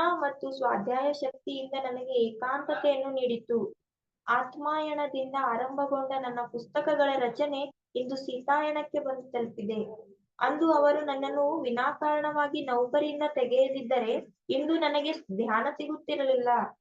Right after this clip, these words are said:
ನನ್ನನ್ನು ಬಹಿಷ್ಕರಿಸಿ ಏಕಾಂಗಿಯನ್ನಾಗಿಸದಿದ್ದರೆ ಇಂದು ಈ ಪುಸ್ತಕ ಸಿಗುತ್ತಿರಲಿಲ್ಲ. ವಿನಾಕಾರಣದಿಂದ ಆರಂಭಗೊಂಡ ಘಟನಾವಳಿ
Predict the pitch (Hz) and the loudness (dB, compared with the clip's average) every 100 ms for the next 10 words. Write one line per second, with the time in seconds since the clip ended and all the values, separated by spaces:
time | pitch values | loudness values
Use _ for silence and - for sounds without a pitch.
0 | - _ 262 294 311 277 233 247 302 - | -20 _ -4 -2 -4 -4 -2 -4 -4 -2
1 | 294 302 - 285 247 226 254 269 294 294 | -2 -2 -4 -2 2 2 0 -2 -2 -2
2 | 269 262 254 277 - 277 269 269 285 254 | -2 -4 -4 -6 -8 -8 -4 0 2 2
3 | 269 - _ 254 277 294 285 294 - - | 0 -6 _ -8 -4 -2 -4 -4 -6 -4
4 | 285 302 294 269 269 247 233 208 202 208 | -4 -2 -4 -8 -4 -2 -2 0 0 -2
5 | - _ _ _ 262 285 320 320 302 302 | -4 _ _ _ -2 0 0 0 0 2
6 | 294 285 285 269 233 247 269 285 277 277 | 0 -2 0 2 2 0 0 2 2 0
7 | 277 240 226 247 269 294 277 247 302 | -2 -2 -2 -2 0 0 2 0 -2